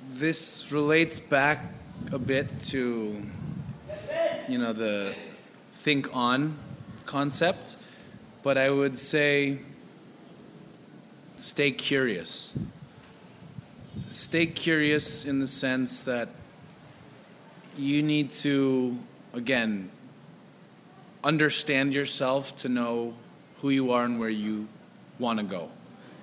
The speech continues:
Stay curious in that if you have an inkling or a feeling about a business idea, explore it.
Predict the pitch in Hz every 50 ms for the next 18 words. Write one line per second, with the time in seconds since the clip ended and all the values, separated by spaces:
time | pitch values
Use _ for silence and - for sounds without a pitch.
0 | - - - - - - - - - - - - - - - - - - - -
1 | - 156 151 131 - - - - 151 151 147 147 143 147 143 147 - - 139 131
2 | 131 127 123 120 120 120 120 - - - - - - - - - - - - -
3 | - 143 139 - 147 147 143 135 151 151 151 143 151 147 143 135 147 143 139 135
4 | - 147 147 147 147 147 151 143 135 120 113 113 - - - - 139 139 143 143
5 | 143 143 143 143 143 135 123 113 107 104 120 113 117 120 120 131 123 - - -
6 | - 113 104 131 135 123 120 135 135 131 123 - - 117 113 110 104 113 113 117
7 | 123 127 135 - - - - - - 123 139 147 151 151 135 107 95